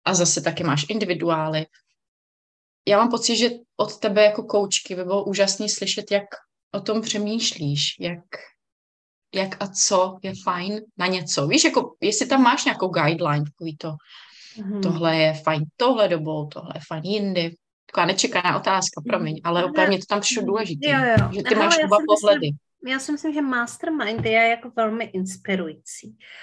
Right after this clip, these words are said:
Speaker 2: protože máte kolem sebe, eh, ženy, které prostě jdou,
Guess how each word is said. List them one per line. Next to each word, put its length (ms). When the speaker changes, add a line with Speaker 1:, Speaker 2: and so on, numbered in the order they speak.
Speaker 2:
protože 300
máte 280
kolem 320
sebe, 800
eh, 520
ženy, 460
které 280
prostě 440
jdou, 720